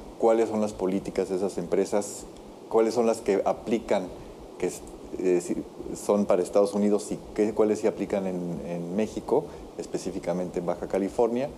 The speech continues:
más específicamente en Tijuana. En, cuando hablamos de empresas,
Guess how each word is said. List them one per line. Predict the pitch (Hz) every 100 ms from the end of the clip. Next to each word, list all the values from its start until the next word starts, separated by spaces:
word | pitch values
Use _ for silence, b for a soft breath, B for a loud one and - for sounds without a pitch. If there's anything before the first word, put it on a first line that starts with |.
| B B B -
más | 98 107 110
específicamente | 98 - - 92 - 92 95 95
en |
Tijuana. | - - 123 123 131 - - - - -
En, | 104 104 104 104 101 - B B -
cuando | - 98 98
hablamos | 101 107 107 101
de |
empresas, | 98 113 110 123 -